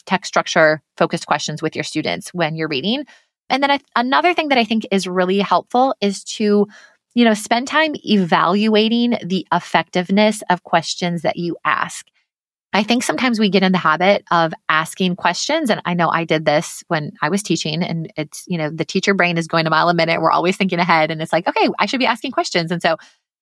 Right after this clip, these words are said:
I would, you know, read, and I would just sort of ask the questions and, you know, just sort of, like, go through the motions of questioning. But I think sometimes it can be really helpful to pause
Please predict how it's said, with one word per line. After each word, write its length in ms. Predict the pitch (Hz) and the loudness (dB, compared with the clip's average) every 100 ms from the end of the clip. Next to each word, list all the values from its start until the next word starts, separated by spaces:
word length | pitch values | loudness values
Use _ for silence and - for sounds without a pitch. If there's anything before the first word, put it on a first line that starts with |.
| _ | _
I 80 | 185 | 0
would, 180 | 196 180 | 0 0
you 100 | 180 | -2
know, 60 | 160 | -2
read, 260 | 233 277 262 | 2 2 2
and 160 | 180 | 2
I 60 | 160 | 2
would 80 | 185 | 0
just 120 | 180 | 0
sort 140 | 170 | 0
of 60 | 156 | 0
ask 200 | 143 160 | 0 -2
the 80 | 160 | -2
questions 580 | 233 254 - 233 233 220 | -2 0 0 2 2 2
and, 240 | 151 151 | 0 -2
you 160 | 151 175 | -6 -2
know, 140 | 151 | -2
just 120 | 165 | -2
sort 140 | - 208 | -2 2
of, 40 | |
like, 160 | 190 175 | 2 2
go 180 | 180 196 | 2 2
through 180 | 233 | 0
the 100 | 165 | 0
motions 520 | 151 151 156 165 147 - | 0 -2 -2 -4 -4 -8
of 160 | 160 | -10
questioning. 580 | - 147 - 147 101 - - _ _ _ 196 | -4 -4 -4 -10 -10 -12 -14 _ _ _ -2
But 160 | 226 | 2
I 160 | 214 226 | 4 2
think 320 | - 294 339 - - | -4 -6 -6 -14 -14
sometimes 460 | 190 220 226 220 202 | -2 0 2 0 0
it 100 | - | 0
can 80 | 202 | 0
be 80 | 185 | 0
really 220 | 175 185 | 0 0
helpful 380 | 175 - - 180 | 0 -2 -2 -2
to 160 | - | -4
pause 760 | - - 156 165 208 311 339 | -10 0 4 4 4 2 0